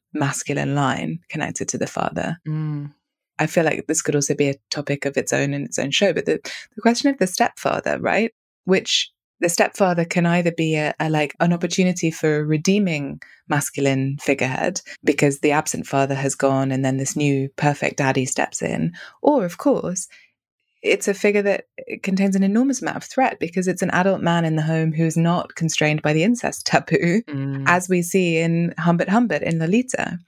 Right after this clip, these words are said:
Speaker 1: who's kind of everyone's nightmare of the sexually predatory man who nudges his way into the role of stepfather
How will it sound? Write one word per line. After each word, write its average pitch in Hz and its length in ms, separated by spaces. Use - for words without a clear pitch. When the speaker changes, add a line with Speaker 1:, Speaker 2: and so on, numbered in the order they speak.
Speaker 1:
who's 185 200
kind 190 300
of 185 80
everyone's 180 480
nightmare - 480
of - 160
the 156 80
sexually - 440
predatory 156 600
man 170 500
who 165 380
nudges 175 580
his 165 160
way 160 200
into 160 180
the 156 120
role 170 200
of 170 80
stepfather 143 580